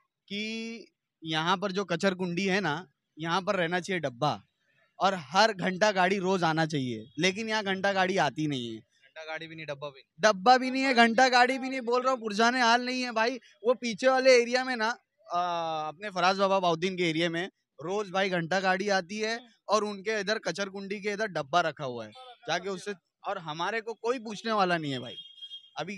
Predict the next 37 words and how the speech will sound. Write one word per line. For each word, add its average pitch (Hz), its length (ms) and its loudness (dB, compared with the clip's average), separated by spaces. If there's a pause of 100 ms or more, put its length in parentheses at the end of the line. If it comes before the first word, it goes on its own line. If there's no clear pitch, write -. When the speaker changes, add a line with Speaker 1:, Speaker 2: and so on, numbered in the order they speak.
(140)
Speaker 1:
क्या 208 220 4
करे 214 360 0
क्या 208 300 -2
नहीं, 214 260 -8
हम 185 140 -6
लोग 202 160 -4
बार 196 240 4
बार 196 200 2
letter 185 300 -4
लिख 190 140 -8
के 196 160 -8
देते 185 260 -6
हैं, 202 160 0
रोज 180 260 -8
गाड़ी 170 240 -2
बुलाते 165 420 -8
हैं, 202 160 -4 (280)
कचरा 190 280 2
उठता 180 300 2
है, 185 80 6
वरना 190 260 0
वो 196 140 0
उठेगा 156 360 -2
भी 131 120 -12
नहीं। 110 180 -18 (500)
अब 170 120 0
इसका 208 260 0
जिम्मेदार 202 480 0
कौन 202 260 -2
है, 208 100 -2
वो 202 120 -2
आप 180 240 2
ही 214 60 -8
बताना 180 420 -2
news 165 380 -6
पे। 113 100 -14 (1400)
Speaker 2:
ये, 196 300 -2